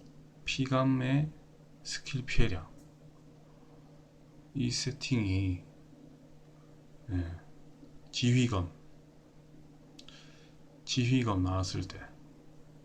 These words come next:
사기라고 말 많았거든요. 예, 그때 아마 유행했을 거예요. 그리고 이 휴먼의 이 등, 이 위죠. 작두파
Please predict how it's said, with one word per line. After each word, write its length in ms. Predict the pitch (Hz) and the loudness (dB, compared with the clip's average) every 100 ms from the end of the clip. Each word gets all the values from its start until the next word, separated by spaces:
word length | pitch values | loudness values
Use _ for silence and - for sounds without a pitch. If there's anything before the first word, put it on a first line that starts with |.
| - - - - - - | -20 -20 -20 -20 -20 -8
사기라고 540 | - - 107 117 95 | -6 -4 0 0 2
말 140 | 92 | 0
많았거든요. 560 | 98 95 95 - 90 90 - - - - - - - - - - - - - - - - - - | 2 0 0 -2 -2 -4 -6 -10 -12 -18 -20 -16 -16 -16 -20 -20 -20 -20 -20 -20 -20 -20 -18 -4
예, 260 | 92 85 87 - - - - - - - - - - - - - | -4 -4 -10 -16 -18 -18 -20 -20 -20 -20 -20 -20 -18 -16 -16 -8
그때 200 | 143 113 | -2 0
아마 220 | 95 101 | 2 2
유행했을 480 | 95 87 101 98 - | 0 2 2 2 -2
거예요. 300 | - - - - - - - - - - - - - - 277 - - - - - - - - - - | -4 -8 -12 -18 -20 -20 -20 -16 -8 -6 -6 -10 -16 -14 -14 -12 -8 -4 -4 -2 -4 -6 -10 -16 -14
그리고 360 | - 110 107 | -8 -4 -2
이 300 | 95 95 98 | -2 -2 -2
휴먼의 800 | 95 - - 135 123 110 123 151 - - | -4 -6 4 6 8 6 6 4 2 -2
이 300 | - 98 98 | -2 0 2
등, 240 | 92 90 87 - - - - | 2 2 0 -2 -8 -8 -6
이 160 | 107 107 | -2 0
위죠. 420 | 107 98 95 143 | 0 0 0 6
작두파 1000 | - 98 - - 123 - - 117 120 - | 6 6 2 0 0 0 2 6 10 12